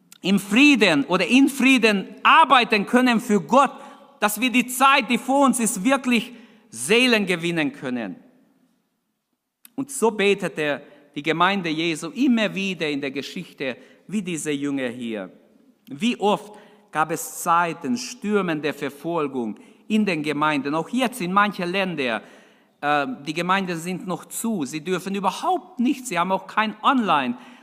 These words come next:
Und es wird viel Schaden anrichten im Leben von Gottes Kindern. Diese Corona hat schon und wird noch. Deshalb klammere dich an Gott, klammere dich an Gottes Wort, lese Gottes Wort, bekenne Gottes Wort, bete und lass dich nicht runterkriegen.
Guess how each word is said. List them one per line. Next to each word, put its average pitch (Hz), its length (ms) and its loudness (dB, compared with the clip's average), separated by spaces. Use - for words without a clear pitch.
Und 175 140 -4
es 190 180 -4
wird 214 160 2
viel 330 260 2
Schaden 247 540 2
anrichten 185 640 0
im 170 240 -6
Leben 185 320 0
von 160 220 -8
Gottes 156 360 -10
Kindern. 123 400 -6
Diese 151 220 -8
Corona 151 460 -4
hat 233 220 0
schon 208 220 -2
und 185 200 -6
wird 190 280 -2
noch. 120 240 -4
Deshalb 208 400 0
klammere 226 500 4
dich 208 200 -2
an 190 200 2
Gott, 214 280 2
klammere 294 500 6
dich 247 200 2
an 247 180 2
Gottes 240 420 0
Wort, 233 380 4
lese 277 460 4
Gottes 233 400 2
Wort, 220 280 2
bekenne 262 520 2
Gottes 214 460 -2
Wort, 214 320 2
bete 277 680 4
und 220 300 2
lass - 340 2
dich 294 180 4
nicht 254 240 6
runterkriegen. 226 880 4